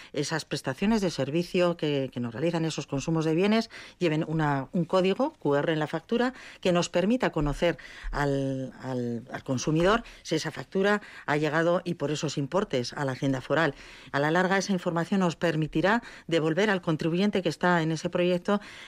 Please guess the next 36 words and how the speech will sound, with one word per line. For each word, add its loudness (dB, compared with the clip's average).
el 0
facilitarle, 0
como 0
digo, 2
sus -2
obligaciones -2
con 0
nosotros. -6
A -2
partir 2
de 4
ahí, 2
es -4
cierto -2
que 2
nosotros 0
hemos -2
utilizado 0
canales, 0
eh, 0
de -2
difusión -2
a 0
través -8
de -4
la -4
página 0
web. 4
Hemos -2
hecho -2
un, 0
un -2
calendario 2
de 4
incorporación -2
progresiva, 0